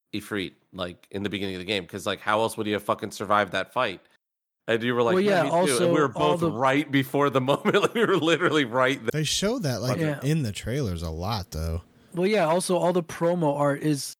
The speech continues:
Speaker 2: Clive standing with Ifrit behind him. <laughs>
Speaker 1: Yeah,
Speaker 2: So
Speaker 1: but I was
Speaker 2: it's
Speaker 1: like,
Speaker 2: like
Speaker 1: but the game, you know, there's,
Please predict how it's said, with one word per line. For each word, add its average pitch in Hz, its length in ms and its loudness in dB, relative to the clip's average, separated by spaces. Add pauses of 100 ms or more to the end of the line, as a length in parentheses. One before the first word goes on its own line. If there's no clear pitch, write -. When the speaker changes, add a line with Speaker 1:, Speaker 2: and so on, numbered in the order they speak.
Speaker 2:
Clive 156 360 2
standing 147 420 2
with 147 220 0
Ifrit 147 340 0
behind 120 340 -4
him. 110 180 -10 (200)
<laughs> - 100 -12
Speaker 1:
Yeah, 156 220 4
Speaker 2:
So - 180 -2
Speaker 1:
but 175 120 6
I 220 140 4
was - 160 4
Speaker 2:
it's 135 60 -6
Speaker 1:
like, 123 260 4
Speaker 2:
like 147 140 -4
Speaker 1:
but 143 120 4
the 151 80 2
game, 156 520 2
you 135 140 2
know, 110 160 6
there's, 110 360 0